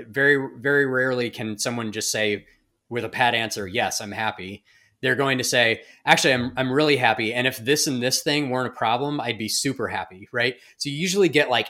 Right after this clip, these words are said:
action items out of those conversations as a, as a partner that you can kinda dig into and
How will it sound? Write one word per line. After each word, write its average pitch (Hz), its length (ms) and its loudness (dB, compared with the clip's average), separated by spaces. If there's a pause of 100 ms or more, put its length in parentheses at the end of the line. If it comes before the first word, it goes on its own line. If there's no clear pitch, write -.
action 107 360 0
items 160 420 0
out 135 140 -2
of 131 80 -2
those 131 300 -2
conversations 139 880 -4
as 120 140 -6
a, 117 280 -8
as 120 160 -4
a 113 60 -8
partner 135 420 -4
that 120 160 -8
you 120 80 -8
can 120 160 -10
kinda 117 220 -6
dig 110 240 -8
into 120 420 -6
and 104 220 -6